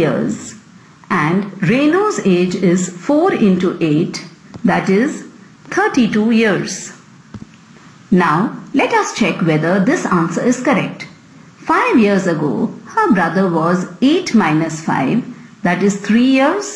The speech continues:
Five years ago, Renu was thirty-two minus five, that is twenty-seven years.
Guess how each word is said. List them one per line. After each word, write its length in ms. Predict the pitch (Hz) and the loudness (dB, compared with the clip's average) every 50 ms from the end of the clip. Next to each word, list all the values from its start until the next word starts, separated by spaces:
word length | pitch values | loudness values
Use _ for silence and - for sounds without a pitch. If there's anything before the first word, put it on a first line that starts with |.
| - - - - - - - - - - - - - - - - - - - - - 320 | -14 -16 -20 -20 -20 -20 -20 -20 -20 -20 -18 -18 -18 -18 -18 -20 -20 -20 -20 -12 -4 -2
Five 280 | 349 392 453 466 359 254 | 0 2 2 2 4 4
years 240 | 226 214 214 196 185 | 4 4 2 0 -2
ago, 480 | - 190 151 156 170 156 170 202 254 - - - - 202 175 | -2 -2 -2 0 0 0 0 0 0 -2 -6 -8 -4 0 2
Renu 380 | 180 190 202 208 233 247 254 202 190 | 4 4 4 4 4 2 2 2 2
was 260 | 185 196 226 240 - - - - - 226 | 2 2 0 0 -4 -6 -10 -4 0 0
thirty-two 520 | 233 226 233 311 320 - - 359 370 381 | 2 2 2 0 -2 0 -2 0 0 0
minus 460 | 349 214 160 170 170 170 180 - - - - | 0 0 0 0 -2 -2 -4 -4 -4 -4 -2
five, 320 | 131 110 113 - 220 240 - - - - - - - | -2 -2 -2 -2 -4 -6 -6 -10 -20 -20 -18 -10 -4
that 180 | - 170 175 - | -2 -2 0 2
is 320 | 226 277 302 - - - - - - | 2 2 0 -2 -6 -14 -10 -4 -2
twenty-seven 760 | 277 330 359 359 339 330 320 - 208 170 165 175 190 220 226 233 | 0 0 0 0 0 -2 -2 0 0 0 2 2 4 4 4 4
years. 380 | 214 180 151 147 147 - - - | 2 0 -2 -2 -6 -8 -10 -14